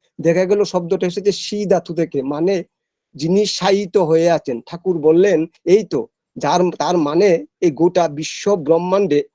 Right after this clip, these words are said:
জীব, জন্তু, উদ্ভিদ, মানুষ, গ্রহ, নক্ষত্র যা কিছু আছে, সমস্ত কিছু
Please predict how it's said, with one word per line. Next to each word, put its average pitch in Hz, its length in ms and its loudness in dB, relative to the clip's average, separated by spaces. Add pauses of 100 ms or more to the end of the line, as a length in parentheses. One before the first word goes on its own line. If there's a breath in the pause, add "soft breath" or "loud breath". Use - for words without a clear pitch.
(220)
জীব, 185 400 -2 (100)
জন্তু, 180 380 0 (160)
উদ্ভিদ, 147 600 -6
মানুষ, 165 500 2 (120)
গ্রহ, 147 280 0 (120)
নক্ষত্র 165 600 -2
যা 196 280 -4 (260)
কিছু 214 300 -4
আছে, 151 260 -2 (320)
সমস্ত 214 580 -2
কিছু 180 300 -4